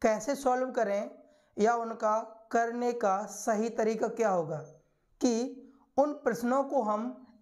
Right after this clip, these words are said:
एक बार में सही आंसर कैसे निकालें और कम से कम कैलकुलेशन हमें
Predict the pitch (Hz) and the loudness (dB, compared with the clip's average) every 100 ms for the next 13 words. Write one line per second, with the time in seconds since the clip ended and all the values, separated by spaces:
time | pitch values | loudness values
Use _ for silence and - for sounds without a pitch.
0 | _ 240 269 233 220 220 214 214 214 269 | _ 0 0 2 2 2 -2 -2 -2 -6
1 | - _ _ - - 233 262 240 220 220 | -20 _ _ -4 2 2 2 0 -2 -2
2 | 233 240 247 - 269 240 214 185 190 202 | -4 0 -2 0 -2 0 0 0 0 -4
3 | 226 - _ _ _ - 208 208 247 - | -8 -18 _ _ _ 4 4 2 -4 -10
4 | - _ _ _ _ 254 254 247 247 240 | -20 _ _ _ _ 2 2 0 -2 0
5 | 233 220 220 208 202 214 202 226 202 180 | 0 0 0 -2 0 -2 -2 -2 0 0
6 | 220 | 0